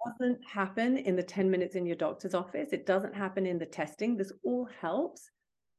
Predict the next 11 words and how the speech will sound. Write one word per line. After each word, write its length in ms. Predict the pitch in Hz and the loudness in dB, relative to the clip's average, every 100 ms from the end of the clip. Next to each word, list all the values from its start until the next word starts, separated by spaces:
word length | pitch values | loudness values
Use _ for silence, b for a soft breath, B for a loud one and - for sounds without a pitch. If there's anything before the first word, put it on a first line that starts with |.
| _ - | _ 2
But 180 | 196 | 4
what 200 | 208 240 | 4 2
you 80 | 240 | 2
do 200 | 214 233 | 2 2
at 100 | - | 2
home, 480 | - 185 180 262 339 - _ _ _ _ | 2 2 4 2 0 -6 _ _ _ _
reducing 480 | - 170 214 214 240 | -4 0 0 4 4
the 80 | 220 | 4
exposure 420 | 214 - 214 214 | 2 4 4 4
to 160 | 220 - | -2 -2
toxins, 640 | 202 185 - 202 196 196 | 2 2 2 2 4 2